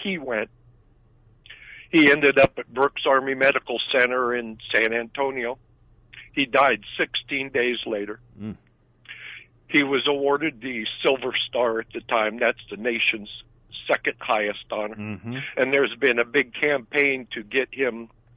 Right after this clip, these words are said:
Speaker 1: the Congressional Medal of Honor.
Speaker 2: Mm.
Speaker 1: And today, uh, President Biden, uh, awarded him the Congressional Medal of Honor.
Speaker 2: Wow.
Speaker 1: And tying in with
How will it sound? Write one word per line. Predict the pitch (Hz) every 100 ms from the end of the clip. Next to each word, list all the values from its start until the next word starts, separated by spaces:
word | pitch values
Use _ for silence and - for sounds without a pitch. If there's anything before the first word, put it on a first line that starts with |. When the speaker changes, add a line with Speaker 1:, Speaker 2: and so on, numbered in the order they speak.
| - - - -
Speaker 1:
the | 127 -
Congressional | 143 110 127 113 - - 120
Medal | 110 107 110
of | 104
Honor. | 135 135 104 -
Speaker 2:
Mm. | 87 92 76 _ _ _ - - - - - - - _
Speaker 1:
And | 131 127
today, | 147 147 151 156 147 127 _ -
uh, | 120 123 117
President | - 139 127 147 120 123 113
Biden, | 127 117 139 - _ _ _ _ _ - - _ -
uh, | 117
awarded | 127 139 135 131 113 113
him | 120 113 110
the | 113 107 107
Congressional | - 101 104 127 - - 110
Medal | 107 110 107
of | 101
Honor. | 120 120 117 - -
Speaker 2:
Wow. | 82 80 - - _
Speaker 1:
And | 120 -
tying | - 160 160 165 156
in | 160 170 151
with | 147